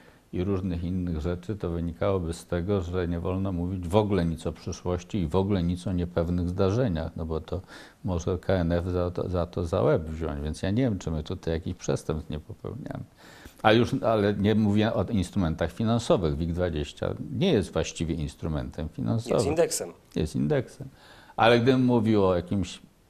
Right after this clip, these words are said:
Speaker 1: jakiejś tam małej spółce, pan mówił,
Speaker 2: Tak.
Speaker 1: prawda? Czy o Kruku, no to już bym mówił o instrumencie finansowym.
Speaker 2: Także przepraszamy, panie
Speaker 1: Przepraszamy,
Speaker 2: Maksymilianie,
Speaker 1: ale,
Speaker 2: nie będzie żadnych
Speaker 1: ale
Speaker 2: wskazówek
Speaker 1: nie wol-,
Speaker 2: ani
Speaker 1: nie
Speaker 2: przewidywań,
Speaker 1: wolno nam, no.
Speaker 2: bo, e, w,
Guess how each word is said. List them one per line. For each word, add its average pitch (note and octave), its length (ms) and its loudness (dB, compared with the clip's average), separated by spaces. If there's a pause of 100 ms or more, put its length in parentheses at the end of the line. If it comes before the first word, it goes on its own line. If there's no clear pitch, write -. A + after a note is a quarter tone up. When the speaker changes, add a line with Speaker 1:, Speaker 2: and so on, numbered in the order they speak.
(320)
Speaker 1:
jakiejś - 240 -8
tam E2 180 -4
małej E2+ 260 0
spółce, F2+ 420 -4
pan F2+ 140 -2
mówił, G2 320 -2
Speaker 2:
Tak. G#2+ 120 2
Speaker 1:
prawda? A2+ 240 -2
Czy G2+ 140 2
o F#2 80 4
Kruku, F#2+ 460 0
no G2+ 140 0
to A#2 120 0
już A2 140 2
bym A#2 200 -2
mówił F#2 420 0
o G2+ 160 -2 (520)
instrumencie A2 640 -2
finansowym. - 680 -6
Speaker 2:
Także C#3+ 360 0 (160)
przepraszamy, E3+ 600 0
panie G#2+ 100 4
Speaker 1:
Przepraszamy, G#2+ 440 4
Speaker 2:
Maksymilianie, G#2 380 4
Speaker 1:
ale, G2+ 120 2
Speaker 2:
nie G2 140 2
będzie C3+ 640 0
żadnych C3+ 340 -2
Speaker 1:
ale - 80 0
Speaker 2:
wskazówek G2 440 2
Speaker 1:
nie G#2 60 6
wol-, F#2+ 60 6
Speaker 2:
ani F2+ 80 4
Speaker 1:
nie F2+ 60 0
Speaker 2:
przewidywań, G2 440 4
Speaker 1:
wolno E2 340 4
nam, C#2 180 -4 (160)
no. - 140 -6
Speaker 2:
bo, B2+ 380 0
e, - 40 -14 (760)
w, - 140 -20